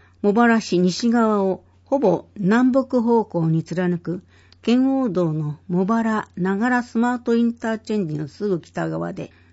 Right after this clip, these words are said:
茂原街道との間の公家関ため池脇の丘陵斜面にうがたれた横穴墳墓群です。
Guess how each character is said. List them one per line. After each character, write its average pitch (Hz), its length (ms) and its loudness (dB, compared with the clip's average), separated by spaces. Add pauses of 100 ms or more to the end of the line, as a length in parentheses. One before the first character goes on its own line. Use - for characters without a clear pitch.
茂 190 120 2
原 233 260 4
街 233 320 0
道 165 220 0
と 185 160 -4
の 165 140 0
間 175 280 -4
の 170 160 -4 (360)
公 208 120 -2
家 240 140 4
関 226 480 -4 (100)
た 185 140 -2
め 240 240 2
池 226 320 -2
脇 208 260 -2
の 190 240 -2 (380)
丘 240 240 2
陵 262 180 2
斜 247 280 0
面 180 140 2
に 151 120 0
う 170 160 -4
が 180 160 -2
た 185 140 -8
れ 156 120 -6
た 156 240 -12 (220)
横 190 360 -2
穴 240 240 0
墳 220 320 -4
墓 202 140 -4
群 151 220 -6
で 160 120 -8
す。 - 200 -20